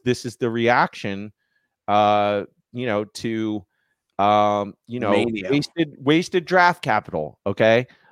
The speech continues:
Speaker 2: Mm-hmm.
Speaker 1: Um, in the
Speaker 2: The
Speaker 1: B F F,
Speaker 2: revenge of wasted draft capitals
Speaker 1: it,
Speaker 2: coming
Speaker 1: yeah,
Speaker 2: out
Speaker 1: the
Speaker 2: in
Speaker 1: revenge of
Speaker 2: favor
Speaker 1: wasted draft.
Speaker 2: weekend.
Speaker 1: He still
Speaker 2: Yeah.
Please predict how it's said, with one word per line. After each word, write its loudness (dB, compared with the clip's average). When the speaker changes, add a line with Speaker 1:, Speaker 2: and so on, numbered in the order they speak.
Speaker 2:
Mm-hmm. -16
Speaker 1:
Um, 6
in -6
the -2
Speaker 2:
The -6
Speaker 1:
B 6
F 6
F, 8
Speaker 2:
revenge 4
of 2
wasted 2
draft 4
capitals 0
Speaker 1:
it, -20
Speaker 2:
coming 4
Speaker 1:
yeah, 6
Speaker 2:
out 2
Speaker 1:
the 4
Speaker 2:
in 4
Speaker 1:
revenge 6
of 4
Speaker 2:
favor 0
Speaker 1:
wasted 0
draft. 4
Speaker 2:
weekend. -4
Speaker 1:
He -4
still 4
Speaker 2:
Yeah. -12